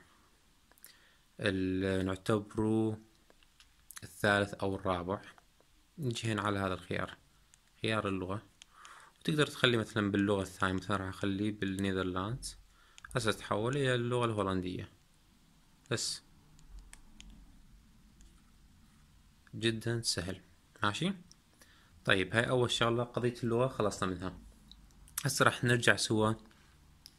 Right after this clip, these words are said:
إلى الشاشة الرئيسية، أو قبل ما نرجع سوا للشاشة الرئيسية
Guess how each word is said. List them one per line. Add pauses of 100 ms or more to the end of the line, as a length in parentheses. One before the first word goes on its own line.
(1400)
إلى
الشاشة
الرئيسية،
أو
قبل
ما
نرجع
سوا
للشاشة
الرئيسية